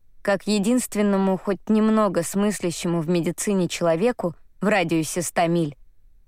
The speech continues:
пришлось вправлять сломанную руку. Страшное дело.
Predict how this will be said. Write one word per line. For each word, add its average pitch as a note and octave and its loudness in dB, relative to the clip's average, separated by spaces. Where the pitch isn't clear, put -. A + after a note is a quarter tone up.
пришлось A3+ 0
вправлять F#3+ 0
сломанную F3+ 2
руку. E3+ -4
Страшное F#3+ 0
дело. D3+ -2